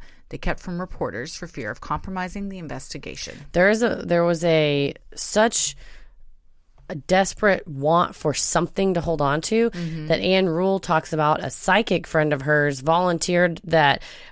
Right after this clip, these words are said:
Speaker 2: the abductions were happening when the Libra moon was in Taurus or
Speaker 1: Mm-hmm.
Speaker 2: something like that. And she said at the, right around this time, there was a meeting of law enforcement and Anne went to it, and the psychic had given Anne an envelope that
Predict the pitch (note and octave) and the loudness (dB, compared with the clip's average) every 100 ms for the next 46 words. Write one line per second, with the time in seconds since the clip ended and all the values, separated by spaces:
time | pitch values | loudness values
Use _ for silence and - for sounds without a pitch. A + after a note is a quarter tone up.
0 | - D3 E3+ F3+ E3 D3+ F3+ - G3 E3+ | -14 -4 0 2 2 2 2 2 -2 -2
1 | D#3+ E3 E3+ E3+ E3 D#3 D3 C#3+ C3+ - | 0 0 0 -2 0 2 4 2 0 -2
2 | C#3+ F3+ E3 E3+ E3 E3+ E3 D#3 D3+ C#3 | 0 0 4 4 4 4 4 4 2 0
3 | C#3+ C#3+ D#3 F#3+ F#3 F#3 F#3 F#3+ F3+ E3+ | 2 4 4 2 0 2 2 4 2 4
4 | F3+ F3 - - - - F#3+ F3 E3 E3 | 4 2 -4 -16 -10 2 4 6 2 0
5 | - F#3+ E3+ - F3+ E3 D#3 - - _ | -2 0 0 4 6 6 4 0 -16 _
6 | - D3+ - E3 D#3 D#3+ F#3 F#3 F#3+ - | -2 -2 0 2 4 4 4 2 0 2
7 | F3+ D#3+ D#3 D3+ D3+ C#3 - D#3+ D#3 D3+ | 4 4 4 4 4 0 -2 2 4 4
8 | D#3+ E3 D3+ F3 D#3+ D3 D3 C3+ D#3 D3 | 6 4 4 4 4 2 -2 0 -2 0
9 | C#3+ C#3+ - D3+ D#3 D3+ F#3 B3+ - D#3+ | -2 -4 0 2 2 4 2 0 0 4
10 | D3+ - D3+ C#3+ - E3 F3 E3+ D#3+ - | 4 2 0 0 2 0 0 -6 -6 -2
11 | F3 F3+ F3 D#3+ D#3 D3+ - C#3+ E3 D#3+ | 0 0 0 -2 0 -2 -2 0 0 2
12 | C3+ B2+ - D#3 - | 2 0 0 0 0